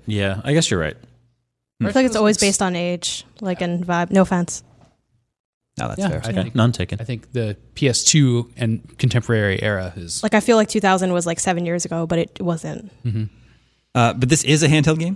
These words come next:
Speaker 3: Mm-hmm.
Speaker 4: and I like it.
Speaker 3: Mm-hmm.
Speaker 4: And we've talked about it recently, but not considered classic game, but you wouldn't consider Game Boy Advance classic.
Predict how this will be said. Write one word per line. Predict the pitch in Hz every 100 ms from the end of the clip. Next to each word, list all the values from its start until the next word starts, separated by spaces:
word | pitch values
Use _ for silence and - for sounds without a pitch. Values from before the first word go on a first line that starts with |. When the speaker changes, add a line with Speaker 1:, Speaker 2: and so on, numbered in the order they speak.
| -
Speaker 3:
Mm-hmm. | 143 202 - - - _ _ _ _
Speaker 4:
and | 110 104
I |
like | 120 78 -
it. | -
Speaker 3:
Mm-hmm. | - 110
Speaker 4:
And | 147 - _ _ _ _ -
we've | 82
talked | 117 113
about | 120
it | 110
recently, | 98 90 85 82 - _ _ _ -
but | 92
not | 123
considered | 156 160 165
classic | - 160 - 151 - -
game, | 139 139 139
but | 107
you | 113 127
wouldn't | 127 120
consider | 120 - 110 98
Game | 101
Boy | 98 92
Advance | 87 90 85
classic. | - 82 90 -